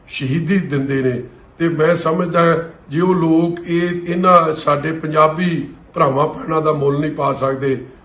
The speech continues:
ਫਿਰ ਅਸੀਂ ਵੀ ਉਹੋ ਜਿਹੀਆਂ ਦਿੱਲੀ ਵਾਲੀ ਪਾਰਟੀਆਂ ਨੂੰ ਪੰਜਾਬ ਦੀ ਧਰਤੀ 'ਚ ਨਹੀਂ ਵੜਨ ਦੇਵਾਂਗੇ। ਇਸ ਆਸ ਉਮੀਦ ਨਾਲ ਕਿ ਤੁਸੀਂ ਸਾਰੇ ਤਗੜੇ ਹੋ ਕੇ, ਖੁਸ਼ ਰਹੋ,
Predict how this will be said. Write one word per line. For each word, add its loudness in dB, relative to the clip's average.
ਫਿਰ -2
ਅਸੀਂ -2
ਵੀ -2
ਉਹੋ -2
ਜਿਹੀਆਂ -2
ਦਿੱਲੀ -4
ਵਾਲੀ 2
ਪਾਰਟੀਆਂ -2
ਨੂੰ -2
ਪੰਜਾਬ 2
ਦੀ -2
ਧਰਤੀ -2
'ਚ -2
ਨਹੀਂ -2
ਵੜਨ 2
ਦੇਵਾਂਗੇ। -2
ਇਸ -2
ਆਸ -2
ਉਮੀਦ -4
ਨਾਲ 2
ਕਿ -8
ਤੁਸੀਂ -6
ਸਾਰੇ 0
ਤਗੜੇ 2
ਹੋ 2
ਕੇ, 0
ਖੁਸ਼ 0
ਰਹੋ, 2